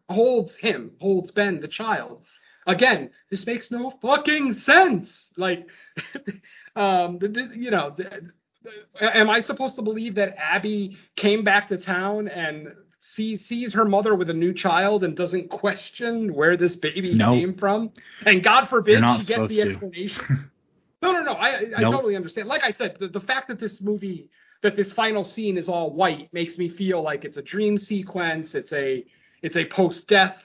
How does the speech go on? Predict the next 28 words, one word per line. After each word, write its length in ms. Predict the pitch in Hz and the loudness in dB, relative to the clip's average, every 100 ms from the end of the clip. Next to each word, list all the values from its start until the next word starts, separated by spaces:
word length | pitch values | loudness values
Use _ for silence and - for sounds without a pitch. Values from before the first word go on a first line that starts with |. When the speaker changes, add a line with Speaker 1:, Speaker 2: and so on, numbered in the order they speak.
| _ - | _ -6
Speaker 1:
you 160 | 185 | -4
know, 140 | 151 143 | -4 -6
scene, 440 | - 208 190 185 | -2 0 2 2
kinda 200 | 196 170 | 0 -2
like 120 | 160 | -6
a 60 | 156 | -4
Jacob's 400 | 185 170 175 170 | -4 -4 -6 -2
Ladder 260 | 202 175 | -2 -2
situation. 960 | 170 175 - 160 170 165 175 151 147 139 - - - | -8 -12 -12 -8 -6 -6 -8 -10 -10 -16 -20 -20 -6
I 100 | 190 | 2
don't 100 | 208 | 4
know. 180 | 196 143 | 4 0
It 60 | 147 | -2
just 180 | 196 - | -4 -4
didn't 340 | 214 175 - | -10 -10 -6
feel 200 | 208 190 | -2 0
like 180 | 165 180 | -2 -6
it 80 | 151 | -10
was 180 | 135 | -10
real. 320 | 170 170 139 147 | -8 -4 -4 0
I 100 | 190 | 0
personally, 960 | 196 - - 269 - 302 294 285 233 - _ | 0 -6 -6 -6 -6 -8 -6 -6 -8 -12 _
here's 320 | 208 233 226 | 2 2 2
my 160 | 214 196 | 0 -2
take 320 | 196 180 160 | -2 -6 -6
on 140 | 143 | -10
the 40 | 127 | -10
movie. 280 | 127 110 | -12 -14